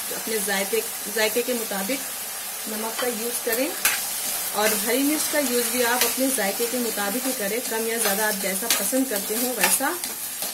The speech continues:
और इसे दो मिनट के लिए हम भूनेंगे। दो मिनट इसे भूनने के बाद इसमें हम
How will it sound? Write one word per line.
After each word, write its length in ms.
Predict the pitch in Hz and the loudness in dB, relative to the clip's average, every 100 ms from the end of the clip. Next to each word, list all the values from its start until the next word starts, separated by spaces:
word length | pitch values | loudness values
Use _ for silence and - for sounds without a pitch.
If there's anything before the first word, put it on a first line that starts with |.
| - | -4
और 100 | 214 220 | 0 4
इसे 180 | 262 254 | 4 4
दो 160 | 240 262 | 6 4
मिनट 260 | 254 240 | 4 2
के 80 | 247 | 2
लिए 160 | 233 240 | 4 4
हम 120 | 226 | 4
भूनेंगे। 500 | 220 214 277 302 359 381 - - - - 196 | 0 2 4 4 0 -2 -4 -4 -4 -4 2
दो 180 | 262 | 2
मिनट 240 | 294 277 254 | 2 0 0
इसे 200 | 254 247 | 2 2
भूनने 300 | 214 220 226 | 0 -2 -2
के 160 | 226 214 | 0 -2
बाद 240 | 208 262 339 - - - - | 0 0 0 -2 -4 -4 -2
इसमें 280 | - 233 233 | 0 0 0
हम 180 | 240 | 0